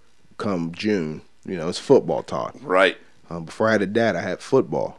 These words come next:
Speaker 2: Yeah.
Speaker 1: And now I realize where I'm at now,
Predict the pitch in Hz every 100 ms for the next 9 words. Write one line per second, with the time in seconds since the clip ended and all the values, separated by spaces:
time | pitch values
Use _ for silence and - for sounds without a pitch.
0 | - 87 87 - - - - 113 110 104
1 | 107 120 139 131 120 113 110 - - -
2 | - 90 117 113 107 127 127 110 101 95
3 | 98 - - - 107 104 104 95 82 117
4 | 123 95 92